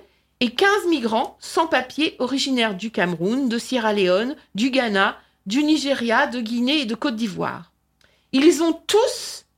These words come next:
été attaqués par des foules, et dans trois cas au moins, la police était présente mais n'est pas intervenu pour stopper l'agression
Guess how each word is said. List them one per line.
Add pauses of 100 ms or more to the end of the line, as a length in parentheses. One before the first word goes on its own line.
été
attaqués
par
des
foules, (480)
et
dans
trois (120)
cas
au
moins, (100)
la
police
était
présente (320)
mais
n'est
pas
intervenu
pour
stopper
l'agression